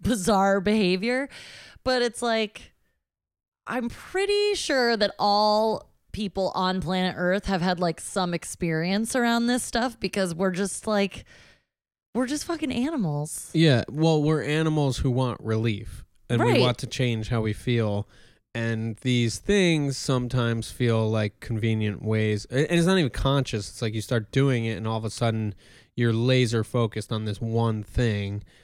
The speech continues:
Speaker 2: that is so visceral and so
Speaker 1: And it can start at such a young age in these, like, weird instances that you have memories of. And then you're like, "Oh, yeah, I liked to do that even when I was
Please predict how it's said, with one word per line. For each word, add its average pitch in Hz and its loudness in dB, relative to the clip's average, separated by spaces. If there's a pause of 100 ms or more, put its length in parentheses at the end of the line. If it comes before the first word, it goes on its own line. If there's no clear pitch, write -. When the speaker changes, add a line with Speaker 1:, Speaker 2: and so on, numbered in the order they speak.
(160)
Speaker 2:
that 113 0
is 98 -2
so 120 2
visceral 110 2
and 104 -2
so 113 2 (280)
Speaker 1:
And 226 0
it 254 -4
can 226 -6
start 240 0
at - -4
such 208 -4
a 226 -2
young 170 -2 (440)
age 202 2
in 190 0
these, 190 0
like, 175 0
weird 185 0
instances 175 -2
that 165 -4
you 160 -2
have 165 -2
memories 165 -2
of. 156 0
And 160 -2
then 165 -2
you're 170 -4
like, 185 -4
"Oh, 277 -6
yeah, 311 -6
I 233 -4
liked - -10
to 247 -8
do 233 -4
that 214 0
even 208 -4
when 196 -2
I 185 0
was 180 -6